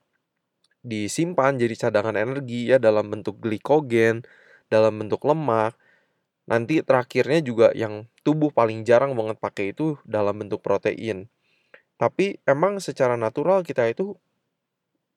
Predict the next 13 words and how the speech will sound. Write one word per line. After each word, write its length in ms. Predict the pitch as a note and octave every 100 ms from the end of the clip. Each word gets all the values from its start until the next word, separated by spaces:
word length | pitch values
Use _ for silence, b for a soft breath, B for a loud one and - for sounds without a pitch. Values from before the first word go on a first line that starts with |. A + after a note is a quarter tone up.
| _ _ _ _
pengen 320 | - A#2 A#2+ A2
makan 640 | C3+ - B2 B2 A#2 A2
gitu 180 | G#2 G#2+
ya. 140 | C3 D#3 b b b b b b b _ -
Tapi 240 | C3 F#3+
ternyata 880 | G3 D#3 D3 G#3 A#3 - A2+ A2+ - _ _ _ _ _
dengan 540 | C3 C3 B2 D3 F#3
memberikan 880 | E3+ C3+ B2 A#2+ - A#2 G#2+ G#2+ A#2+ _ _ _ _ _ _ -
kesempatan 640 | B2+ C3 E3+ G3 F#3 D#3+
kepada 320 | C#3+ C3 A2+
tubuh 400 | - A2 C3+ E3 -
untuk 400 | B2+ A#2+ C3+ - _ _ _ _ _ _ C#3
beristirahat 800 | C#3+ D3+ - A#2+ A2 - G#2